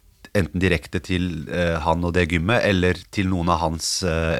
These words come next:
elever eller, eh, eller nære, nære venner. Så, så det, han, eh, fortjener, eh, respekt for, eh, for det arbeidet han har gjort for norsk kampsport. Så en dag, hvis de skal skrive en historiebok om norsk kampsport, så må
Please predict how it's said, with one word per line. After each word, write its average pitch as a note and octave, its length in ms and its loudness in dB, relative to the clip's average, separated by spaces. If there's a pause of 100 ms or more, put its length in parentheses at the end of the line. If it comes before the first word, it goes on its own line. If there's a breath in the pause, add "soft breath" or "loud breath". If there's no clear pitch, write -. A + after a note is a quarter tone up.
elever E2 480 2
eller, D#2+ 260 0
eh, C#2 380 -2
eller F2 160 0
nære, D#2+ 300 2 (880 loud breath)
nære D#2+ 240 2
venner. E2 240 2
Så, F#2+ 160 4 (920)
så - 160 -2
det, F2+ 80 4 (320)
han, F#2 240 0 (100)
eh, F2+ 160 4
fortjener, F2 580 0
eh, F2+ 300 4
respekt - 400 -2
for, F2 220 -2
eh, E2 260 -2
for F2 100 -2
det F2 140 2
arbeidet E2 320 0
han E2+ 80 -2
har E2+ 60 -2
gjort - 100 -12
for F2+ 80 -2
norsk E2+ 180 -2
kampsport. - 560 -4
Så - 140 -8
en E2+ 180 0
dag, F2+ 180 2
hvis F2+ 120 -6
de F#2+ 100 -4
skal - 160 -4
skrive F2 300 -2
en E2+ 140 -2 (420 loud breath)
historiebok G2 800 0
om F#2+ 220 0
norsk F#2+ 200 0
kampsport, F#2 460 2
så G#2 180 -2
må F#2 420 0